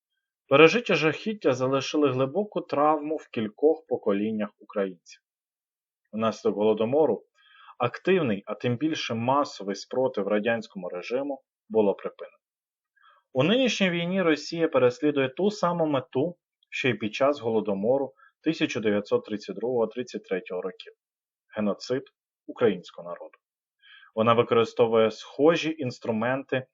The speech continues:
підкорення та інформаційні технології. Метою Росії було і є знищення української ідентичності та української нації. І тоді, і нині Росія намагається зламати волю українців до спроту-, спротиву,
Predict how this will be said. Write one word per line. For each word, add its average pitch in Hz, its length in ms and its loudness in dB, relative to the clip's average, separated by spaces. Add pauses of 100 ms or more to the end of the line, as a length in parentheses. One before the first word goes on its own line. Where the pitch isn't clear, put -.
(320)
підкорення 139 800 0
та 156 100 0
інформаційні 104 720 -6
технології. 90 540 -10 (920)
Метою 127 400 4
Росії 123 420 0
було 120 460 2
і 131 200 0
є 135 280 -2
знищення 147 680 -4
української 135 560 -2
ідентичності 127 720 -6
та 113 120 0
української 104 540 -4
нації. 107 400 -6 (760)
І 120 80 -6
тоді, 117 580 -4 (100)
і 123 120 -4
нині 117 500 -2
Росія 139 520 -4
намагається 127 680 -2
зламати 120 600 0
волю 110 360 0
українців 107 520 -2
до 101 120 -6
спроту-, - 640 -6
спротиву, - 540 -4